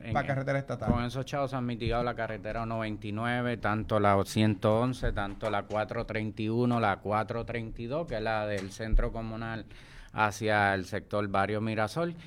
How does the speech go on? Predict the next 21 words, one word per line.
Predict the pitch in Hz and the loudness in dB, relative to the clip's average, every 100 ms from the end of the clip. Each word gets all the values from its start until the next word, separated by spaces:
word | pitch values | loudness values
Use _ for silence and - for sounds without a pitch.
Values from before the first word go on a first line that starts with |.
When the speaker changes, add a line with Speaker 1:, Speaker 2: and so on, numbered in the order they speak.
| - - - | -20 -20 -8
Speaker 1:
que | 107 | -2
es | 107 | -2
una | 113 123 127 | 0 0 2
de | |
las | 110 | 0
carreteras | 113 107 95 113 113 | -2 -4 -2 0 0
bastante | 95 87 98 98 98 | -2 -4 -4 -4 -2
afectadas, | 113 104 101 98 135 139 120 - | -2 -2 -6 -4 -2 0 0 -4
la | 101 95 | -4 -2
uno | 95 107 110 | -2 -4 -6
veinticuatro, | 113 104 90 87 151 165 135 110 | -6 -6 -6 -4 -4 -2 -4 -6
que | 92 | -6
yo | 85 90 | -4 -6
espero | - 101 98 | -4 -2 -2
en | 101 | -2
Dios | 92 101 101 | -4 -6 -6
que | 104 90 | -8 -12
se | 104 | -10
nos | 95 90 | -10 -10
dé | 87 104 101 90 | -8 -6 -4 -6
y, | 82 | -12